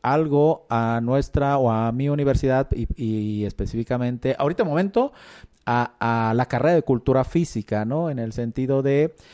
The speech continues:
el derecho laboral y los licenciados en cultura física y deporte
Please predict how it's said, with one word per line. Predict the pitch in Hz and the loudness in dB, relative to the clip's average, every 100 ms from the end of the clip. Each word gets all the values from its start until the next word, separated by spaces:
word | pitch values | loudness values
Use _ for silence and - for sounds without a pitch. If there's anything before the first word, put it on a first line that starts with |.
| - - | -20 -6
el | 131 120 | -2 0
derecho | 117 123 - | 2 2 0
laboral | 143 143 139 135 139 - - | 2 2 2 2 0 -4 -4
y | 175 | -2
los | 185 160 | 2 2
licenciados | 135 131 123 131 131 127 | 2 0 2 2 2 2
en | 113 | 0
cultura | 107 104 - 120 123 | 0 0 0 2 2
física | - 131 139 - 147 | 2 0 -2 0 2
y | |
deporte | 147 147 165 151 175 | 2 2 0 2 0